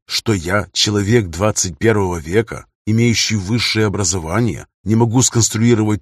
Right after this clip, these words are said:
то, что древние люди делали зачастую в разных уголках мира. Следующие два дня экспериментировал с мешком из шкуры газели, пробуя различные варианты, но успеха не добился.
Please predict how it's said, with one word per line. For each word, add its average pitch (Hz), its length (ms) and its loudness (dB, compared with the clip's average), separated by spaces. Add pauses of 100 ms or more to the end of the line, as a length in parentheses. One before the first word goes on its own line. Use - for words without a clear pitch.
то, 110 380 2
что - 220 -2
древние 113 540 4
люди 110 340 2
делали 113 400 2
зачастую 110 600 0
в 101 100 -2
разных 101 400 0
уголках 107 500 0
мира. 101 380 -2 (600)
Следующие 98 640 0
два 98 220 0
дня 101 200 -2
экспериментировал 104 840 0
с - 100 -2
мешком 104 380 0
из 104 160 -2
шкуры 113 340 0
газели, 85 500 -4 (300)
пробуя 110 380 4
различные 110 440 0
варианты, 80 540 -6 (220)
но 110 120 0
успеха 101 480 -2
не 107 140 0
добился. 95 600 -2